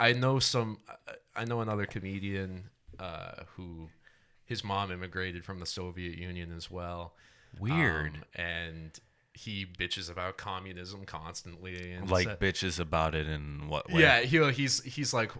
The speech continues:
Speaker 1: "Why even do it?" Like, he, he's basically, he takes your position where he's like, "It's a very bad, very bad." Like,
Speaker 2: Yeah.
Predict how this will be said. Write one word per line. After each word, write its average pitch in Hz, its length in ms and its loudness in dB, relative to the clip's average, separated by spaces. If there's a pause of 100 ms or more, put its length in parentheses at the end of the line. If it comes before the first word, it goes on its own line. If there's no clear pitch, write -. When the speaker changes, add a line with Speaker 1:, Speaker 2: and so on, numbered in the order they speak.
Speaker 1:
"Why 123 260 6
even 113 260 0
do 107 160 -2
it?" 101 100 -6
Like, 107 160 0
he, 131 220 -2
he's 135 280 0
basically, 117 800 4
he 143 300 0
takes 143 360 6
your 127 140 6
position 117 340 0
where 107 140 0
he's 104 160 -2
like, 98 140 -2
"It's 110 120 -2
a 113 60 -2
very 104 320 0
bad, 95 640 2
very 107 280 2
bad." 92 500 0
Like, 92 200 -4
Speaker 2:
Yeah. 76 260 0